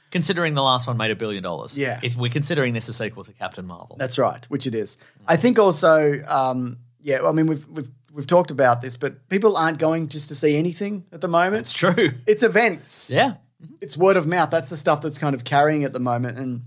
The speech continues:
Speaker 2: especially when you can't get the actors in the movie to promote the movie.
Speaker 1: That's true.
Speaker 2: It's, there's not really, uh, you know,
Speaker 1: Mm.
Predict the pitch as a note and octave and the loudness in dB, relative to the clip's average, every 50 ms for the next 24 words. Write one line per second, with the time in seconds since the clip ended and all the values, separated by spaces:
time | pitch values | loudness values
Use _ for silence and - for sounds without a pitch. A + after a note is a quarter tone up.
0 | - _ _ _ _ _ - - - D3 C#3+ C#3+ D3+ C#3 B2+ B2+ A#2+ B2 B2 A#2+ | -18 _ _ _ _ _ -12 -4 2 2 2 4 4 2 2 2 -2 -2 -4 -4
1 | B2 B2+ A#2+ A#2 B2 B2 A#2 A#2 G#2 A2+ A#2+ A#2 A#2+ A#2+ B2 A#2 B2 A2+ A2 A2+ | -4 -4 -6 -6 -6 -8 -10 -8 -8 -8 -8 -8 -8 -10 -8 -8 -6 -6 -8 -8
2 | A2+ A2+ A2+ - - - A#2+ A#2+ A2+ A2+ A2+ C3 D3 D3 F#3 F3 F3 F#3 F#3 G3+ | -10 -12 -14 -18 -20 -18 -14 -10 -6 -2 -2 -2 0 -2 -4 -4 -2 -4 -4 -4
3 | G#3+ A3+ G#3+ _ _ _ _ _ _ - - A#2+ - - B2 A#2+ A#2+ B2 D3 D3+ | -6 -6 -8 _ _ _ _ _ _ -14 -10 -8 -2 0 2 2 2 2 0 0
4 | D3 - - - C#3 C#3 B2+ C3+ D3+ D3+ C#3+ C#3 C3+ B2+ B2 B2 A#2+ A#2 A#2 C3 | 0 -2 -8 -2 -2 -2 0 2 0 0 0 0 -2 0 0 -2 -4 -4 -8 -10
5 | A#2+ A2+ A2 - - - - - _ _ - D#3 C#3 B2+ - - - - _ _ | -12 -14 -18 -20 -20 -20 -20 -20 _ _ -14 -10 -8 -8 -8 -8 -10 -14 _ _
6 | - D#3 D#3+ | -20 -20 -20